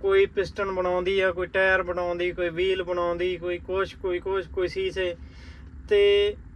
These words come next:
ਇੰਨੀ ਵੱਡੀ ਇੰਡਸਟਰੀ, ਇੰਨੀ ਜ਼ਿਆਦਾ ਰੈਵਨਿਊ ਇੱਥੋਂ,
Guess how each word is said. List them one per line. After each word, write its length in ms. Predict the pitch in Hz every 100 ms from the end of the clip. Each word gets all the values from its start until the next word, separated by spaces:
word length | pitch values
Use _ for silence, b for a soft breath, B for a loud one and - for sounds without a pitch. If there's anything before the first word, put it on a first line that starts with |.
| -
ਇੰਨੀ 440 | 226 240 247 277 277
ਵੱਡੀ 420 | 233 165 202 233
ਇੰਡਸਟਰੀ, 580 | 226 220 190 - 233 226
ਇੰਨੀ 360 | 208 214 247
ਜ਼ਿਆਦਾ 400 | 240 220 208 214
ਰੈਵਨਿਊ 480 | 202 196 196 202 208
ਇੱਥੋਂ, 600 | 190 160 196 196 190 208